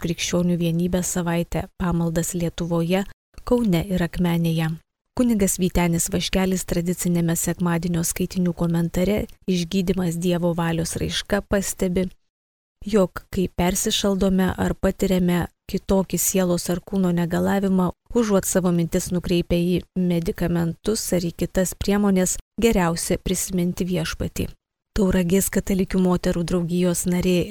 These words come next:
Lina Augustienė dalijasi įspūdžiais iš susirinkimo, kuriame moterys aptarė praėjusių metų nuveiktus darbus. Dalyvavo ir naujieji parapijos kunigai. Kristina Gelažnikienė pasakoja apie nuotaikingą jaunų šeimų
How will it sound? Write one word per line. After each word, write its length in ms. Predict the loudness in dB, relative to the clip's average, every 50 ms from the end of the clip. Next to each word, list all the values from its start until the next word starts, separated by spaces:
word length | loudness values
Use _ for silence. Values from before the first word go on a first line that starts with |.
| -4
Lina 300 | 0 2 4 4 4 4 4
Augustienė 600 | 2 2 0 0 -2 -2 0 2 2 4 4 4 2
dalijasi 540 | 2 2 2 2 2 2 2 0 0 -2 -2
įspūdžiais 540 | -2 -2 -2 -2 -2 -2 0 -2 -2 -2 -4
iš 120 | -4 -4 -4
susirinkimo, 720 | -4 -4 -4 -2 -2 0 0 0 0 0 0 2 2 0 0
kuriame 380 | 0 0 0 2 2 2 2 2
moterys 540 | 2 0 0 0 0 0 0 0 0 0 0
aptarė 380 | -2 0 -2 -2 0 2 2 0 0 -4 -10 -16 -16 -14 -8 -4
praėjusių 560 | -2 2 2 4 4 2 2 0 0 0 0
metų 380 | 2 2 2 2 0 0 0 0
nuveiktus 480 | 0 2 0 0 -2 -2 -2 -4 -4 -2
darbus. 540 | 0 0 0 0 0 -2 -4 -4 -4 -6 -8 -10 _ _ _ -10 -6
Dalyvavo 560 | -2 -2 0 2 2 2 2 2 2 2 2 0 0
ir 100 | 0 0
naujieji 400 | 0 0 2 2 2 2 2 2
parapijos 640 | 0 0 0 0 0 -2 -2 -4 -4 -4 -4 -4
kunigai. 460 | -4 -2 -2 0 0 0 -2 -2 -2 -4 -8 -10 _ _ _ _ _ _ -2
Kristina 500 | 0 2 2 0 0 -2 0 0 2 2
Gelažnikienė 880 | 2 0 0 0 0 -2 -2 -2 -4 -4 -4 -2 -2 0 0 2 0 0
pasakoja 720 | 0 0 0 0 0 -2 -4 -2 0 0 0 2 2 0
apie 160 | 2 2 0
nuotaikingą 640 | 2 2 0 0 0 -2 -2 -2 -2 -2 0 2 2 0
jaunų 320 | 0 0 0 2 2 0 0
šeimų 380 | -2 0 0 2 2 2 2